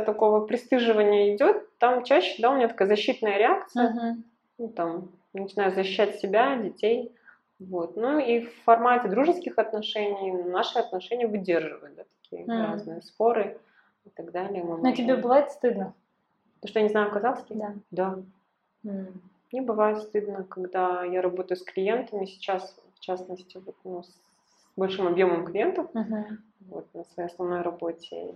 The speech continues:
Speaker 1: И мне стыдно, что я не могу донести, да, свои какие-то профессиональные мысли на казахском языке.
Speaker 2: Мгм.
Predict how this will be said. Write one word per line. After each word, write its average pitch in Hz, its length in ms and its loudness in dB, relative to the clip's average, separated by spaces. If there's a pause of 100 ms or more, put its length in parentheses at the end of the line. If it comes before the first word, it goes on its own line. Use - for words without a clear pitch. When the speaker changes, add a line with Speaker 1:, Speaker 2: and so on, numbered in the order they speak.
Speaker 1:
И 180 280 -2 (540)
мне 285 140 2
стыдно, 285 400 2
что - 180 -8
я 202 60 -2
не 202 60 -4
могу 202 220 -4
донести, 185 460 -6
да, 196 180 -4
свои 180 200 -8
какие-то - 280 -16
профессиональные 185 720 -2
мысли 185 400 -6
на 175 100 -14
казахском 180 480 -10 (100)
языке. - 260 -20 (160)
Speaker 2:
Мгм. 233 360 -4